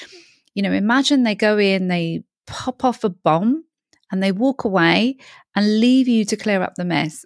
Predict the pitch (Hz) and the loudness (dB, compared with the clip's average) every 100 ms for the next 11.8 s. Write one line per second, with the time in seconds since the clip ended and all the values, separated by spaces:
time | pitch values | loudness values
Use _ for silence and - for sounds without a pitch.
0 | _ 196 220 - - 202 180 - 170 160 | _ 0 0 -6 -6 -4 -2 -2 -2 -2
1 | 156 147 - - - _ _ 180 160 160 | -4 -6 -14 -20 -20 _ _ 0 0 0
2 | 170 160 160 160 190 170 156 - 226 214 | 0 2 0 2 0 0 -2 -4 -2 0
3 | 151 151 - 165 170 165 - - 180 170 | 0 -2 -2 -2 -2 -2 -4 -2 0 0
4 | 170 - 208 202 175 - 170 160 160 - | -2 0 0 0 -2 -2 -2 -2 -4 -2
5 | 180 160 175 165 190 180 165 156 - - | 0 0 -2 -2 -2 0 -2 -2 -4 -16
6 | - - _ _ _ _ _ - _ _ | -20 -20 _ _ _ _ _ -20 _ _
7 | _ _ _ _ 185 208 285 330 330 - | _ _ _ _ -2 2 2 2 0 -2
8 | - 185 147 - - 185 185 170 175 165 | -4 -2 -2 -4 -4 -2 0 0 -2 -2
9 | - 170 156 156 151 - 170 170 - 180 | -4 -2 0 0 -2 -4 0 0 2 -2
10 | 165 127 - 147 135 151 - 147 - - | -2 -4 -2 -2 -2 -6 -6 -6 -6 -2
11 | 156 156 - 160 151 151 85 | 0 0 -2 -2 0 -2 -6